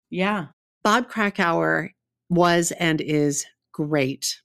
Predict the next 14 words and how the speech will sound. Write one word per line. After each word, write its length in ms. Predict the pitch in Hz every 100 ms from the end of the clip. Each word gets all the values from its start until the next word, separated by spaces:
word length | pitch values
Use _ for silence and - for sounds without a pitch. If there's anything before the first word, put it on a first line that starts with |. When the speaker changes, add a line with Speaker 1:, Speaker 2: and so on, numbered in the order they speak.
| _
Speaker 2:
Changed 360 | - 208 208 208
my 100 | 226
life. 500 | 208 175 180 190 - 160
Speaker 1:
Yeah. 460 | 190 247 233 156
Speaker 2:
Provided 500 | 160 190 185 196 233
me 160 | 220 214
with 220 | 185 185
this 200 | 185 170
foundational 760 | - 165 165 165 170 - 202 185
information 880 | 185 190 180 160 156 175 160 156 151
so 220 | - 196
I 120 | 170
could 260 | 170 185 170 -
audition 840 | 165 160 185 196 - 240 240 254